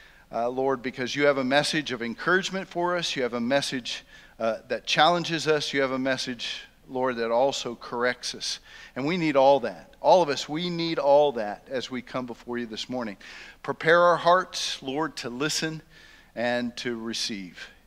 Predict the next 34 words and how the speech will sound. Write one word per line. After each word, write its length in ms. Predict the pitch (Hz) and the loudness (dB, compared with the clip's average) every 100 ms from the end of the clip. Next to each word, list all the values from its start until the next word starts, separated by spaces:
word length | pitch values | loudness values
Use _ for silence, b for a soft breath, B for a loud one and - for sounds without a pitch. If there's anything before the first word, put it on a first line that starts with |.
| - | -14
It's 220 | 101 - | -12 -8
in 100 | 113 | -8
Jesus' 380 | 110 127 117 123 | -6 -6 -6 -6
name 160 | 120 | -6
we 80 | 117 | -6
pray. 340 | 117 160 101 - - - | -2 0 0 -4 -20 -14
Amen. 480 | 120 120 123 127 101 - - _ - B B B B B B | -8 -4 -2 -2 -4 -10 -20 _ -20 B B B B B B
Uh, 420 | 135 143 127 123 - | 8 8 6 0 -4
I, 160 | - 175 | 6 6
I 160 | 151 156 | 8 6
wonder 260 | 175 196 | 6 4
about 320 | 160 147 135 | 6 6 4
Saul. 340 | - 175 160 143 | 4 6 8 10
Last 300 | 156 170 - | 8 8 4
week 180 | 160 143 | -2 0
we 120 | 143 | -2
talked 320 | - 156 143 | 4 4 4
about 280 | 135 127 120 | 4 4 4
Saul 280 | - 160 147 | 4 4 4
and 100 | 123 | 4
his 220 | 175 - | 0 0
conversion, 640 | - 131 123 107 - - _ _ _ _ b b _ | -2 -4 -4 -6 -8 -12 _ _ _ _ b b _
right? 240 | 127 139 | 2 2
Uh, 220 | 135 147 139 | 2 -4 -2
there 220 | 131 165 160 | 4 6 6
in 80 | |
chapter 400 | 147 170 151 - | 4 8 8 6
nine 340 | 147 151 156 143 | 4 8 8 6
of 100 | 127 | 6
Acts. 300 | 135 120 - B B B | 6 4 -4 B B B
Saul 320 | - 175 196 | 4 8 10
and 100 | 190 | 8
his 200 | 175 190 | 4 2
conversion, 600 | - 165 175 175 170 175 | 0 2 4 4 2 -2